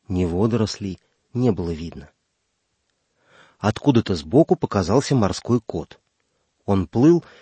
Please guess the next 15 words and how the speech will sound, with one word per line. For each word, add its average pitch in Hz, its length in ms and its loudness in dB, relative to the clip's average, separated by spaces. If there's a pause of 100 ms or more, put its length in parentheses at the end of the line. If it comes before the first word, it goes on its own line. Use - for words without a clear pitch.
(120)
и 110 80 0
клапанными 107 540 2
покрышками 151 640 0
хлопал 120 400 0
себя 117 260 0
по - 120 -6
глазам, 107 500 0 (320)
будто 113 300 0
ему 107 180 6
в 92 80 -2
глаза 104 320 2
пыль 101 260 -4
попала. 73 500 -10 (1000)
Через 85 320 -2
камни 147 500 0